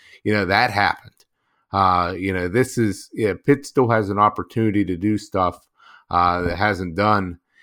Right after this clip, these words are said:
in, in a long time or rarely does. Um, it, and that's, you know,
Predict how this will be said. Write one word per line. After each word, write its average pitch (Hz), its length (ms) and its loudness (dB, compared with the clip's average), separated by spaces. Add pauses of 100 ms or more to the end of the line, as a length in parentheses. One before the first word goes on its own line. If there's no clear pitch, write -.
(120)
in, 95 260 -4
in 107 160 -4
a 92 60 -2
long 98 340 0
time 98 380 2
or 82 60 -4
rarely 104 440 4
does. 95 560 -2 (500)
Um, 87 520 -2
it, 107 320 -4
and 101 160 -4
that's, 113 400 -2
you 135 140 2
know, 110 80 -4